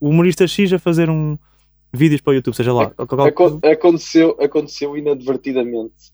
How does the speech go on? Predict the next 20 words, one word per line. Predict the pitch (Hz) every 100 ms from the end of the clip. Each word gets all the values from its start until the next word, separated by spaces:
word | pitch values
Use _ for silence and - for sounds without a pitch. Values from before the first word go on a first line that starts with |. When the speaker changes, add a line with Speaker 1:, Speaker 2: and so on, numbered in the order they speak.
| -
Speaker 2:
eh, | 120 107 _
mas | 107 107 -
pronto, | 98 -
isto | -
também | 107 107
é | 107 110
em |
jeito | 110 110
de | -
piada. | 113 95 90 _ _ _
Speaker 1:
Então. | 131 123 117
Speaker 2:
Que |
é, | 101 - _
quando | 151 160
nós | 160 151
lançamos | 151 139 131 131
a |
agência, | 123 117 104 - 90 _ _ _ _ _ -
a | 123
fotografia | - 160 156 147 - 117 123